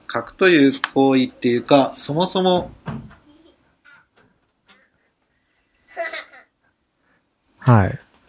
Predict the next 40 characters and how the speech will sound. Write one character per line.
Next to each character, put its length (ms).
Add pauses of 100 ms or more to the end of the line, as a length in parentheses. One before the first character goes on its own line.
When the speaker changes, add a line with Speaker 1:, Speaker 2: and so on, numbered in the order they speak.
(680)
Speaker 1:
そ 180
も 140
そ 140
も 140
な 200
ん 100
で、 340
こ 320
う、 60
書 100
く 100
と 180
い 180
う 60
行 320
為 160
を 320 (180)
人 260
間 220
が 180
必 280
要 260
と 180
し 120
た 120
か 140
っ 80
て 160
い 140
う 40
と、 420 (800)
ま 80
あ、 40
自 180
分 320
の 160
気 140
持 180
ち 200
を 320